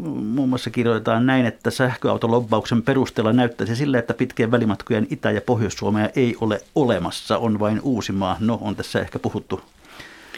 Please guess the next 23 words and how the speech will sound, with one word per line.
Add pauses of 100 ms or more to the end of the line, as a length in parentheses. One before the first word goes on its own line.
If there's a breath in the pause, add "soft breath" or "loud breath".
(120)
vähän
ma-,
noista
maaseudunkin
oloista. (560 loud breath)
Sitten
täällä
kommentoidaan,
tuota,
että (840 loud breath)
kaasuautoja
ei
ole
mainittu
ohjelmassa,
vaan
sähkökäytön
ympärillä
keskustelu
vaan
pyörii. (460 soft breath)
Mikä
on,